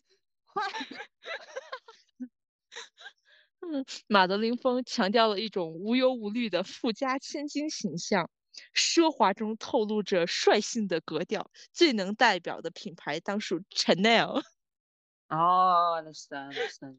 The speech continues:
Speaker 1: 买，买不起，对。
Speaker 2: 就是 Cha-，Chanel 呢，今年秋冬中呢，出现了大量粗花呢装套、高，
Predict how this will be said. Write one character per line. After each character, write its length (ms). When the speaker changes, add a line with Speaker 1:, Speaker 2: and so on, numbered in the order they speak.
Speaker 1:
买， 180
买 160
不 80
起， 340
对。 340
Speaker 2:
就 100
是 100
Cha-，Chanel 840
呢， 220
今 180
年 140
秋 260
冬 220
中 200
呢， 140
出 180
现 160
了 100
大 260
量 280
粗 320
花 260
呢 260
装 260
套、 300
高， 240